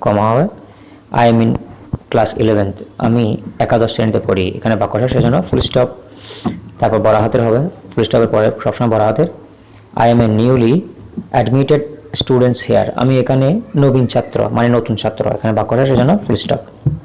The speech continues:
এখন টিচার বলবে, সরাসরি বলবে, সেজন্য কোটেশন মার্কের মধ্যে বন্দি করে দিবা লাইনটাকে। ওকে, এখানে কিন্তু বাক্য শেষ হয়নি, সেজন্য কমা। "Tell, tell me your problems,"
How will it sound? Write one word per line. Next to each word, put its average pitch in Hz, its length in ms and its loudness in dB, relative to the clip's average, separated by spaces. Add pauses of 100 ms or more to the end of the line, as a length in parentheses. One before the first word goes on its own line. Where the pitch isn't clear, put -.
(420)
এখন 127 180 0
টিচার 131 280 2
বলবে, 139 240 2
সরাসরি 127 340 2
বলবে, 120 260 2
সেজন্য 120 300 0
কোটেশন 117 300 -2
মার্কের 120 240 0
মধ্যে 120 180 0
বন্দি 117 180 2
করে 113 160 2
দিবা 127 260 2
লাইনটাকে। 117 400 0 (640)
ওকে, 123 580 4
এখানে 120 220 2
কিন্তু 120 200 2
বাক্য 110 240 0
শেষ 101 180 -4
হয়নি, 101 160 -2
সেজন্য 104 220 0
কমা। 113 340 0 (920)
"Tell, 143 300 6 (360)
tell 139 180 6
me 165 180 6
your 127 140 4 (120)
problems," 104 300 2